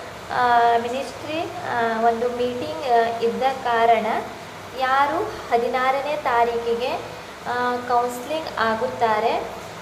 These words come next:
ಅಲ್ಲಿ ಅವರಿಗೆ ನಿಮಗೆ ಗೊತ್ತಿದೆ ಕೌನ್ಸೆಲಿಂಗ್‌ನಲ್ಲಿ ಅವರು ಡಿವಿಷನ್ ಕೇಳುತ್ತಾರೆ ಫ್ರೆಂಡ್ಸ್. So ನೀವು, ಆ, ಡಿವಿಷನ್ ಮತ್ತು ಡಿಪೋ ಎರಡೂ ಕೂಡ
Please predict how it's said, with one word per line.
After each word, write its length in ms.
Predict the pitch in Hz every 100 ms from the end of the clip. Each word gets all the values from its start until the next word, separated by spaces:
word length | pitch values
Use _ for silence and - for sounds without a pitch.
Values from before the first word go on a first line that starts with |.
| -
ಅಲ್ಲಿ 260 | 277 302
ಅವರಿಗೆ 480 | 339 277 269 269 277
ನಿಮಗೆ 320 | 277 254 240
ಗೊತ್ತಿದೆ 540 | 233 233 240 277 247 330
ಕೌನ್ಸೆಲಿಂಗ್‌ನಲ್ಲಿ 960 | - 240 247 - 277 277 262 247 254 349 - - - -
ಅವರು 240 | 247 262 285 -
ಡಿವಿಷನ್ 520 | 262 269 254 285 294
ಕೇಳುತ್ತಾರೆ 580 | 262 254 247 247 233 233
ಫ್ರೆಂಡ್ಸ್. 460 | 233 240 320 -
So 160 | 254 247
ನೀವು, 380 | 254 262 269 320 - - - -
ಆ, 120 | 226
ಡಿವಿಷನ್ 640 | 233 220 262 269 - 294 294
ಮತ್ತು 300 | 247 240 247
ಡಿಪೋ 300 | 247 - 277
ಎರಡೂ 360 | 285 233 233 254
ಕೂಡ 300 | - 262